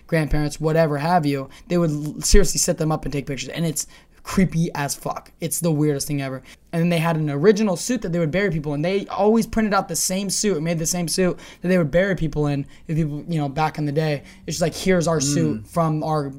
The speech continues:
Speaker 1: funeral company," for instance. And then it had a real mummified body inside of a fucking coffin. And it's like, "Shh."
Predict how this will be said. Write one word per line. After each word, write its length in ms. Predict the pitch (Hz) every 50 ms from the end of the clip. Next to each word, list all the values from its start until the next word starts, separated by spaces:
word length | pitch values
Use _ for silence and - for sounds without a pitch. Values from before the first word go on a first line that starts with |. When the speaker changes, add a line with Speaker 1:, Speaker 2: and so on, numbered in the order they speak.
| - - - 180 - - - - - -
Speaker 1:
funeral 420 | - 170 175 170 160 156 147 139
company," 400 | - - 147 143 131 143 139 139 135
for 180 | - - 143
instance. 440 | 139 139 131 - - 147 139 - - - - - - - -
And 140 | 170 180
then 80 | 190 185
it 80 | 175 160
had 460 | 147 175 170 170 160 151 151 147 - - - - - _ _ - - _ _ _ _ - - -
a 160 | 156 151 139
real 640 | 127 120 139 151 165 165 170 165 160 151 - - _ _ -
mummified 640 | - 147 143 143 151 156 160 151 - - 143 143 131 123
body 380 | 139 135 135 135 131 123 - _ -
inside 920 | 156 151 147 147 147 147 143 - - - - 147 139 135 131 131 131 127 - - -
of 280 | - 143 139 135 131 123 -
a 140 | 143 139 131
fucking 380 | 123 - 139 131 - 135 131 127
coffin. 520 | - - 131 123 - - - 76 - - - - - - - - -
And 160 | 156 160 156
it's 160 | 147 143 -
like, 180 | 147 139 139 -
"Shh." 580 | - - - - - - - - - - -